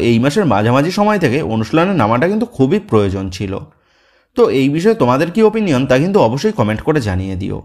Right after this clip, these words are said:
তবে নেক্সট এবং লাস্ট আপডেটটা বেরিয়ে আসছে তিন প্রধানের প্রথম ম্যাচের তারিখ নিয়ে। তো নতুন মরশুমের জন্য তিন প্রধানেরই সিনিয়র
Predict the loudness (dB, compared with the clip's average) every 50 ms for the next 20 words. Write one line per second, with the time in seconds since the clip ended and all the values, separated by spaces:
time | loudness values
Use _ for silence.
0 | -16 _ _ _ _ _ _ _ 2 2 2 4 2 0 -2 -2 -2 0 0 0
1 | 2 2 0 0 0 0 0 -2 0 0 -2 0 2 2 2 2 2 2 0 0
2 | 0 -4 -6 0 0 0 0 2 0 0 0 2 0 -2 -4 -4 -2 -2 0 0
3 | 0 0 0 0 0 -2 -4 -2 -4 -4 -4 -4 -8 -8 -10 -10 -8 -10 -10 -14
4 | -16 _ _ _ _ _ _ _ _ _ _ -20 _ _ _ _ 0 0 2 2
5 | 0 0 0 0 0 0 -2 0 0 0 0 0 0 0 0 -2 0 0 0 0
6 | 2 0 2 2 2 2 0 0 -2 -2 -4 -4 -4 -2 0 2 2 2